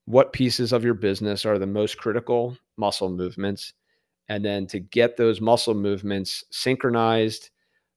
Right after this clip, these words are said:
Uh, they're interdependent, but they also have to be deep, dependent, independent. Get them functionally, functioning at a high level, and then the faster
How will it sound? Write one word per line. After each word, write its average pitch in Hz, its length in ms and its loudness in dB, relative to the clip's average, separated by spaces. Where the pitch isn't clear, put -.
Uh, 87 240 -6
they're 90 220 -2
interdependent, 120 840 0
but 98 280 -6
they 98 160 4
also 104 260 0
have 101 180 0
to 101 80 -10
be 98 120 -2
deep, 113 360 -4
dependent, 104 560 -2
independent. 98 600 -2
Get 131 200 6
them 135 160 6
functionally, 113 800 0
functioning 123 520 0
at 101 80 4
a 98 40 4
high 107 240 6
level, 107 680 6
and 95 160 -2
then 101 320 -2
the 98 100 -2
faster 120 920 2